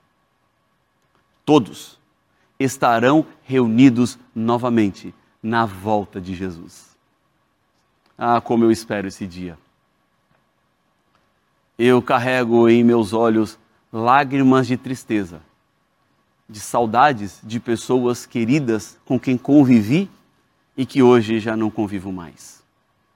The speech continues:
Paulo nos diz, em primeiro Coríntios, capítulo quinze, versos cinquenta e um a cinquenta e quatro,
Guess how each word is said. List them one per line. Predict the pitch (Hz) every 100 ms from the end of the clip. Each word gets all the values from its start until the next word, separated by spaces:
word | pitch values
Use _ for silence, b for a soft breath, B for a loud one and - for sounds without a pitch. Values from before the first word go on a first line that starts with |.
| _ _ _ _ _ _ _ _ _ _ _ _ _ _ _
Paulo | 120 127
nos | 123 113
diz, | 113 107 - _ _ _ _ _ _
em | 123
primeiro | 117 117 123 120
Coríntios, | 123 127 117 117 -
capítulo | 113 - 113 123
quinze, | 110 - 113 92 90 _ _ _ _ _
versos | 98 123 117 123
cinquenta | - 123 - 123 123
e | 113
um | 123 151
a |
cinquenta | 135 143 123 127 123
e |
quatro, | - 104 101 -